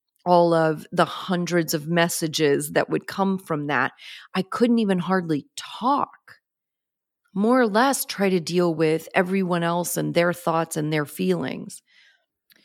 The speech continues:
This is also the epitome of one day at a time. And a lot of it was one hour at a time. <laughs> You know,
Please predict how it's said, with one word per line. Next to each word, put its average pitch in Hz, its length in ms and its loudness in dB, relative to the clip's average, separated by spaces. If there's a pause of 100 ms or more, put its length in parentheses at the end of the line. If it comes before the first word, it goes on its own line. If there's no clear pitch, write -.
(400)
This 196 340 -2
is 285 200 -2 (120)
also 220 800 4
the 165 380 -2
epitome 175 1000 0
of 151 500 0 (200)
one 160 380 2
day 156 220 2
at 143 80 -2
a 156 60 -10
time. 147 520 -4 (1120)
And 214 140 6
a 220 40 8
lot 202 280 8
of 208 100 4
it 185 120 4
was 156 180 0
one 160 220 4
hour 151 340 4
at 120 80 0
a 143 60 -4
time. - 460 -2
<laughs> - 60 -8 (200)
You 262 120 8
know, 175 340 -2